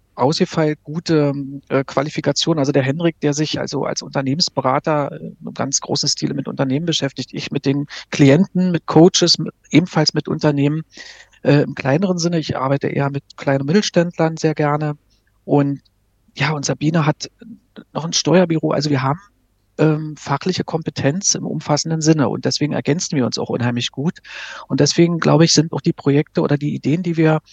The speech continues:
miteinander angehen, werden von vielen Seiten beleuchtet und die haben Substanz und die stehen dann mit, äh, Sicherheit auch gut auf dem Boden, obwohl sich unheimlich viel entwickelt. Es menschelt, es ist alles da, was wir brauchen.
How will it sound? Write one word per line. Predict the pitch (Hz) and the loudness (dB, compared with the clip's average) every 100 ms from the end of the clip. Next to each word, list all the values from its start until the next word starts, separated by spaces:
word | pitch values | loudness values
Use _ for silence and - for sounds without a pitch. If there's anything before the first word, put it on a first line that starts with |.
| - | -14
miteinander | - - 156 147 151 147 147 - - | -12 -10 -4 -2 0 0 0 -6 -14
angehen, | - 135 151 151 151 147 151 - - - _ | -6 -4 0 2 2 2 -2 -8 -20 -20 _
werden | 147 165 | 0 2
von | - 147 | -2 0
vielen | - 160 | 0 2
Seiten | 147 143 - | 2 2 0
beleuchtet | 151 120 120 117 131 | -4 -2 -2 -2 -6
und | 139 | -4
die | 143 | -4
haben | 131 143 | -2 -2
Substanz | 143 - 131 160 180 | -2 -2 -2 -4 -6
und | 151 | -8
die | |
stehen | - 147 160 | -6 -4 -4
dann | 160 160 147 | -4 -6 -8
mit, | 143 139 - | -8 -4 -6
äh, | - - - - - - _ _ _ | -4 -4 -2 -6 -12 -20 _ _ _
Sicherheit | - 165 170 151 151 | 0 2 4 4 4
auch | - - | -2 -2
gut | 165 - | -2 0
auf | 117 | -4
dem | 143 | 2
Boden, | 160 175 | 4 4
obwohl | - - 190 | 2 4 4
sich | 185 - - | 4 -4 -2
unheimlich | - 202 175 180 | 4 4 4 2
viel | - - | -2 -4
entwickelt. | 156 151 151 131 | -2 -2 -2 -2
Es | 131 - | -4 0
menschelt, | 143 185 208 180 | 0 0 -2 -2
es | - 135 - | -4 -4 -2
ist | - - - | -2 -2 0
alles | 139 185 190 | 0 2 2
da, | - 151 | 0 0
was | 151 - | -2 -4
wir | 160 | -4
brauchen. | - 123 - 202 | 0 0 0 -8